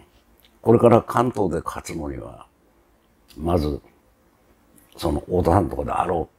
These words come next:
う、見てね。で、まだ日本入ったばっかりです。子供六羽しか取ってなかったのに。六羽しかチョコいなかった。それで、見てみて、これ、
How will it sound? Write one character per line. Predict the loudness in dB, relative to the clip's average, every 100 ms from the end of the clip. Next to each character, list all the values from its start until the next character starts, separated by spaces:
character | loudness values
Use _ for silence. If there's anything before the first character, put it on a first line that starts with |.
| _ _ _ _ -18
う、 |
見 | -16
て | -8
ね。 | -2 -2 -4 _ _ -16
で、 | -12 -10 -10 -16 _ _ _ -4
ま | 0
だ | 2
日 | 2
本 | 0
入 | -2 -4
っ |
た | -8
ば | -10
っ |
か | -10
り | -12
で |
す。 | -12
子 | -10
供 | -6 -4
六 | -4
羽 | -6
し | -6
か |
取 | -12
っ | -14
て |
な | -16
か | -20
っ |
た | -20
の | -20
に。 | _ _ _ _ _ _ _ _ _ _ _ _ _
六 | -6 -2
羽 | -4
し |
か | -4
チ | -8
ョ |
コ | -12 -14
い |
な | -16
か | -18
っ |
た。 | -20 -20 -20 _ _ _ _ _ _
そ | -2
れ |
で、 | 0 -2 -6 _ _ _ _ _ _ _ _ -12
見 | -2
て | 2
み | 2 0
て、 | -6 -12 -18 _ _ -20 -20 _ _ _ _
こ | -6
れ、 | -6